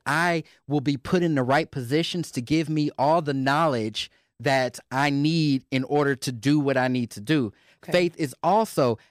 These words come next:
Speaker 1: "I know that this confidence is gonna be firing in me some kind of way to
Speaker 2: Yeah.
Speaker 1: where I will not be affected by what this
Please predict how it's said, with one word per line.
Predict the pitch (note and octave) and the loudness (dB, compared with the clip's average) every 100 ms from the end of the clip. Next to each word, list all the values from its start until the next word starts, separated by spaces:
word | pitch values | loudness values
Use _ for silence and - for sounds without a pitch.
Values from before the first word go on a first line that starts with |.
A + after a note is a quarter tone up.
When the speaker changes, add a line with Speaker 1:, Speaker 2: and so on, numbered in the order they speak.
| _ - | _ -2
Speaker 1:
"I | E3+ F#3 | 0 0
know | E3 E3+ F#3 E3+ | 0 0 2 0
that | B2+ D3 C3+ A#2 | 0 0 -2 -4
this | C#3+ C#3 | -4 -4
confidence | - - F3+ G3 - G3+ G#3 - | -4 -2 0 0 -2 -2 -2 -4
is | E3 B2+ | -4 -4
gonna | C#3+ D3+ | -2 -4
be | C#3 C#3 C3 B2 - _ _ | -2 0 0 -4 -10 _ _
firing | - F3 F#3+ G3 G3 F#3+ | -4 -2 -2 -2 -2 0
in | F3+ F#3 F3 | 0 0 0
me | G3 | -2
some | F#3+ - F#3+ | -2 -2 -4
kind | G3 G3+ G3 | -2 -2 -2
of | E3+ | 0
way | F3 G#3 | 2 2
to | G3 F#3 | 0 -2
Speaker 2:
Yeah. | F3 | 0
Speaker 1:
where | E3 D#3 | 2 2
I | E3 F#3+ | 2 2
will | D3 | 2
not | C3 C#3+ F3+ G3 | 2 4 2 2
be | D3 F3 | 2 2
affected | D#3+ - F#3+ G3+ - D3 C#3 - _ - | 0 0 2 2 0 0 0 -2 _ -4
by | C3+ D3 | 0 2
what | C#3 E3 - | 2 0 2
this | E3 D#3 - | 0 -2 -4